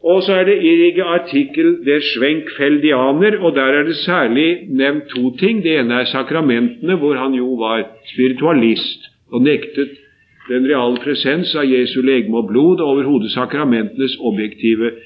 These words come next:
realitet. Og så har det den forunderlige ting med Schwenkfeldt, som jeg har nevnt før, <coughs> at han, eh, hadde denne læren om das himmlische Fleisch, himmlische Fleisch Christi.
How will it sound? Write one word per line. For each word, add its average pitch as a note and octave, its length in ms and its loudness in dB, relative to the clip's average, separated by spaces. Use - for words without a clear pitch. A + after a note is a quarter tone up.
realitet. A#2+ 640 2
Og C#3+ 120 0
så F#3 120 0
har F3+ 180 2
det F#3 120 2
den D#3+ 220 2
forunderlige D3+ 800 2
ting C#3+ 180 0
med D3 100 -2
Schwenkfeldt, B2+ 640 -2
som D3 220 -4
jeg D3 80 -2
har C#3+ 100 0
nevnt C#3 280 -2
før, F3+ 200 0
<coughs> - 1080 -6
at D3+ 120 -2
han, D#3+ 300 0
eh, E3+ 260 4
hadde D3+ 360 0
denne D3+ 280 2
læren D3+ 540 0
om C#3+ 300 0
das D3+ 240 -4
himmlische C#3+ 580 0
Fleisch, C3 400 -2
himmlische C3 540 0
Fleisch A#2+ 420 -2
Christi. A#2 540 -4